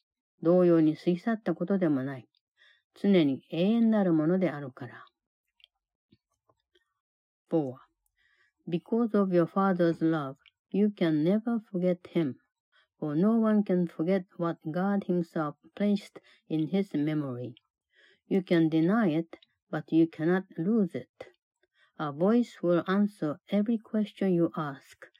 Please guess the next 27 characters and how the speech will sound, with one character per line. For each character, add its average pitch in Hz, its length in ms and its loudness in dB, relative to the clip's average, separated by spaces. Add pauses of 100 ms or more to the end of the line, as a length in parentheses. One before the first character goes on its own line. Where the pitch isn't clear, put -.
(360)
and 160 120 -2
the 147 120 -2
vision 196 560 2
will 170 180 4
correct 208 500 -4 (300)
the - 100 -8
perception 190 800 -2
of 147 220 -8 (140)
everything 202 720 0
you 165 240 0
see. 127 400 -10 (580)
For 151 120 -4
what 196 280 -2
you 214 200 4
have 175 260 -4
made 175 480 2
invisible 160 720 -2 (380)
is 156 160 -8
the 147 160 -2
only 202 360 2
truth, - 500 -2 (440)
and 160 180 0
what 180 220 -2
you 214 180 2
have 170 220 -6
not 175 280 -2 (260)
heard 156 380 -2